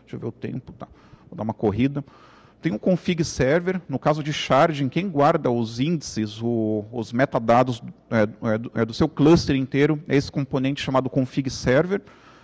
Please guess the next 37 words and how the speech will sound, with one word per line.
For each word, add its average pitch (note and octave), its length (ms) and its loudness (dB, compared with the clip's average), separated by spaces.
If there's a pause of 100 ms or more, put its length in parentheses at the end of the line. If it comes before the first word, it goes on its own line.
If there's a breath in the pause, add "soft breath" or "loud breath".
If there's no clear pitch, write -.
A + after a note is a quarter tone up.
E - 80 -6
tem F#3 140 -2
os G3 160 0
mongos, D3 800 2
Mongo C3+ 420 2
S, D3+ 360 2
que B2+ 320 -6
é - 40 -20
também C#3 240 -4
conhecido D3+ 320 -4
como D#3 180 -4
query D#3 260 4
router. A#2+ 480 2 (300 loud breath)
É C3+ 80 2
nesse G3 280 0
ponto E3 360 0
que - 60 -2
a D3 40 0
sua - 120 -6
aplicação D3+ 580 -2
vai D3 140 2
conectar. C#3+ 580 -2 (560 soft breath)
É A#2 100 0
ele C#3 200 2
que - 80 -6
vai D3+ 120 2
dividir C#3 640 2 (520 soft breath)
a - 80 -6
consulta D3+ 800 0 (140)
entre D3 560 0
os C#3+ 140 -4
shards. - 640 -2 (720 soft breath)
O C3+ 180 2
mais E3 300 2
interessante D#3+ 600 -2
do B2+ 120 -6
sharding B2 600 0